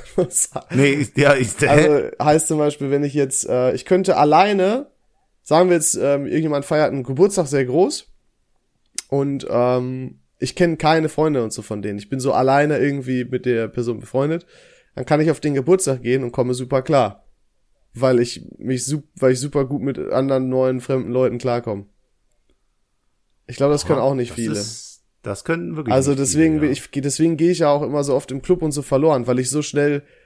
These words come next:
Speaker 1: so Leute kennenlerne und mich mit denen gut verstehe und so. Das
Speaker 2: Du
Speaker 1: ist
Speaker 2: bist auf einer Parkbank eingeschlafen. Du
Speaker 1: Das
Speaker 2: bist
Speaker 1: war
Speaker 2: nicht
Speaker 1: was
Speaker 2: irgendwie
Speaker 1: anderes,
Speaker 2: nicht
Speaker 1: ja, ja.
Speaker 2: Okay.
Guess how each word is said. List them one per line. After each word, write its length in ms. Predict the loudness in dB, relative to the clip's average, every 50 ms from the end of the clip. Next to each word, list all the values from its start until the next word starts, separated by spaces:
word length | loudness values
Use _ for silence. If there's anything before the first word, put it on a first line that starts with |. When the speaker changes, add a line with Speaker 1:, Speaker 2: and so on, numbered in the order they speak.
| _ _ _ _ _ _ _ _
Speaker 1:
so 180 | -4 -2 0
Leute 320 | 4 6 6 6 6 4 2
kennenlerne 500 | 2 2 2 4 4 4 4 6 4 2
und 100 | 0 0
mich 180 | -2 -4 -4
mit 200 | -6 -8 -6 -2
denen 140 | -2 -2 -2
gut 160 | -4 -6 -6
verstehe 580 | -6 -6 -6 -4 -2 0 2 2 2 0 0 0
und 120 | -2 -2
so. 200 | -2 -2 -2 -2 -2 -2
Das 100 | -4 -4
Speaker 2:
Du 60 | -6
Speaker 1:
ist 60 | -6
Speaker 2:
bist 160 | -4 -2 -2
auf 100 | -2 -2
einer 120 | -2 -6 -6
Parkbank 540 | -4 -2 -2 -2 -2 -4 -6 -8 -8 -8
eingeschlafen. 720 | -8 -10 -8 -10 -10 -10 -10 -10 -8 -8 -8 -10 -10 -6 0
Du 60 | 0
Speaker 1:
Das 100 | 0 0
Speaker 2:
bist 60 | 2 2
Speaker 1:
war 120 | 2 4
Speaker 2:
nicht 40 | 4 4
Speaker 1:
was 80 | 4 4
Speaker 2:
irgendwie 280 | 2 2 0 2 2 2
Speaker 1:
anderes, 260 | 2 2 0 -2 -4 -2
Speaker 2:
nicht 60 | -2
Speaker 1:
ja, 320 | -2 0 0 -2 -4 -6 -8
ja. 260 | -8 -6 -6 -6 -6
Speaker 2:
Okay. 440 | -6 -8 -6 -4 -4 -4 -4 -6